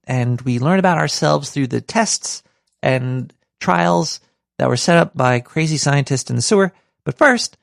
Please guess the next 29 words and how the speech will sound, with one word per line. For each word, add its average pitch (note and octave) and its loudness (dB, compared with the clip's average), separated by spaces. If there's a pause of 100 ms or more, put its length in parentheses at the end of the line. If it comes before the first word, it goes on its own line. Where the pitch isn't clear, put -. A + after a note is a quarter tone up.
(240)
we're G3 -4
gonna D#4 0
listen A3 0
to G3 -2
some F3 -2
more D#3 0
music, G3+ 0 (260)
and B2 -2
we'll B2 0
be B2 -2
back F#3+ 0
with A#2+ -2
more G3+ 0 (120)
Nick D3+ -6
the C#3+ -2
Rat. E3 0 (280)
And A#2+ -2
we C3+ -4
have B2+ -4
a - -14
special - -2
guest E3 -2
tonight, C3 -2 (720)
Carol. D#3 -4
Carol, D4 4
would B3 2
you C#4 4
like B3 2
to G#3 0